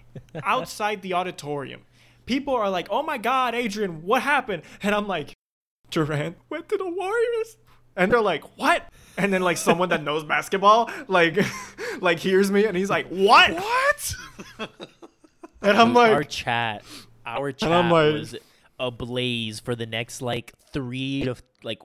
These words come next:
Speaker 1: days to a week. It was just nonstop.
Speaker 2: I think I must have muted it. I couldn't take it.
Speaker 3: Oh
Speaker 2: It
Speaker 3: my
Speaker 2: was
Speaker 3: God.
Speaker 2: so bad.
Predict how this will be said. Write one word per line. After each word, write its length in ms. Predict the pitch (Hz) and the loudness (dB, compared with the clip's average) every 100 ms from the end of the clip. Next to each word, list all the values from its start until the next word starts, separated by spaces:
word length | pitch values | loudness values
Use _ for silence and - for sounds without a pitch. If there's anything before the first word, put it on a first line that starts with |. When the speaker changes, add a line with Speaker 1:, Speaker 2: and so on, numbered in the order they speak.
| _ | _
Speaker 1:
days 320 | 127 110 127 - | -6 -6 -6 -8
to 140 | 131 | -6
a 60 | 107 | -6
week. 320 | 95 104 135 _ | -8 -14 -16 _
It 100 | 127 | -10
was 140 | 123 127 | -8 -10
just 180 | 131 123 | -12 -14
nonstop. 960 | 123 113 120 127 - - 117 110 98 - | -10 -8 -8 -10 -14 -6 -4 -4 -6 -6
Speaker 2:
I 80 | 185 | -6
think 200 | 196 196 | -2 0
I 80 | |
must 240 | 175 170 - | 0 0 0
have 100 | 156 | -2
muted 420 | 143 143 143 139 | -2 -4 -4 -4
it. 120 | 143 | -6
I 120 | 143 | -8
couldn't 300 | 147 151 143 | -8 -12 -12
take 280 | 143 135 131 | -14 -16 -14
it. 100 | 139 135 _ _ _ _ _ _ _ _ _ _ - - - - _ _ _ _ _ _ _ 127 | -16 -18 _ _ _ _ _ _ _ _ _ _ -20 -20 -20 -20 _ _ _ _ _ _ _ -14
Speaker 3:
Oh 360 | 123 117 110 | -10 -10 -8
Speaker 2:
It 80 | 143 | -6
Speaker 3:
my 0 | |
Speaker 2:
was 220 | 147 143 | -6 -6
Speaker 3:
God. 60 | - | -6
Speaker 2:
so 260 | - 160 156 | -8 -8 -8
bad. 460 | 139 139 131 139 | -8 -8 -8 -12